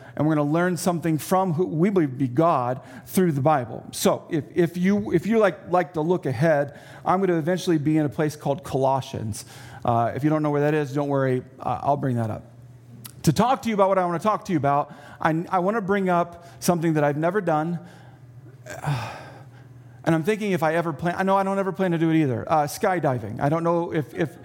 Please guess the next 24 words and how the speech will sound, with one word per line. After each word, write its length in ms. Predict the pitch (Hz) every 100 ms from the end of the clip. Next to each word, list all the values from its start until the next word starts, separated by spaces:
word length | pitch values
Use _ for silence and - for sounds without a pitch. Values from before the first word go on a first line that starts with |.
| - -
has 140 | 160 160
anyone 240 | 208 202
ever 260 | 190 196 190
been 280 | 196 190
skydiving? 920 | 185 - 180 180 180 180 190 190 175 175
It, 220 | 156 -
okay. 320 | 139 160 123 - - -
If 120 | 156 143
you, 180 | 165 -
I 100 | 170
don't, 260 | 170 - - - -
skydiving 560 | - - 208 214 208 202
to 100 | 175
me, 380 | 185 214 233 233
I 100 | -
mean, 120 | 170
it's 180 | 196 -
fun 280 | - 226 240
to 100 | 208
watch 220 | 185 175
other 180 | 190 165
people, 640 | 131 190 160 147 147 - -
uh, 60 | - - 123
skydive. 600 | 151 - 180 139 117 113